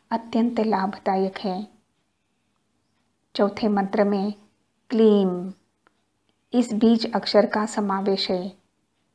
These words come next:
इसलिए सुख समृद्धि पाने के अलावा इस मंत्र से आकर्षण शक्ति बढ़कर शत्रुओं का नाश होगा।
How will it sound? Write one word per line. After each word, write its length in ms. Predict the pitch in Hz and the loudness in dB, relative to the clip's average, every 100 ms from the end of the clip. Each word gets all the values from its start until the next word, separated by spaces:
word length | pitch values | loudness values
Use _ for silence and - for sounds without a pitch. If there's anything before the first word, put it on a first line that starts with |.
| _ - | _ 0
इसलिए 680 | 311 302 339 311 254 247 - - _ | 2 6 8 8 8 4 0 -12 _
सुख 260 | - 302 330 | 2 6 6
समृद्धि 640 | 311 247 262 254 262 302 | 8 8 8 6 6 6
पाने 380 | 302 233 220 240 | 6 4 4 4
के 260 | 240 262 - | 4 4 4
अलावा 640 | 214 208 208 208 196 - _ _ _ _ _ | 4 6 6 4 2 -6 _ _ _ _ _
इस 240 | 269 254 226 | -2 2 4
मंत्र 380 | 208 208 226 | 4 4 2
से 380 | 214 220 185 185 - _ _ _ 208 | 4 4 4 0 -6 _ _ _ -4
आकर्षण 560 | 196 220 214 - 226 | 0 0 0 2 2
शक्ति 400 | 226 214 - 233 | 2 -2 0 0
बढ़कर 560 | 220 220 226 233 226 - - _ - | 4 2 4 2 2 -6 -20 _ 0
शत्रुओं 560 | 269 262 294 311 262 | 2 4 6 8 8
का 180 | 254 254 | 6 6
नाश 480 | 240 208 202 226 - | 6 4 2 0 0
होगा। 460 | 208 202 185 196 | 0 2 2 0